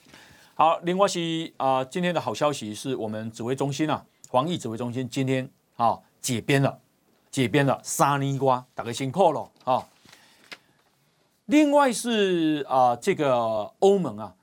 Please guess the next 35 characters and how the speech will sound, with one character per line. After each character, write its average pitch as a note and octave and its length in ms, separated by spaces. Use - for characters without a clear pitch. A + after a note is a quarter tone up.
说 F3+ 180
计 F#3 240
划 E3+ 160
要 D3+ 120
锁 G#2+ 280
定 D3 200
包 C3+ 180
括 C3 260
巴 F#3 160
西、 F3+ 320
智 F#3+ 240
利、 D#3+ 240
奈 G3 200
及 B2+ 140
利 D3 120
亚 D3 200
跟 D3 160
哈 C#3+ 200
萨 C#3 180
克 B2+ 160
这 C3+ 140
四 C#3+ 240
个 A2+ 80
国 G#2+ 180
家 A2+ 240
啊， B2 120
要 E3 140
拉 G3+ 280
拢 C3+ 200
这 C3 100
四 - 160
个 G2+ 100
国 F#2+ 140
家 F#2+ 200
啊， A2 200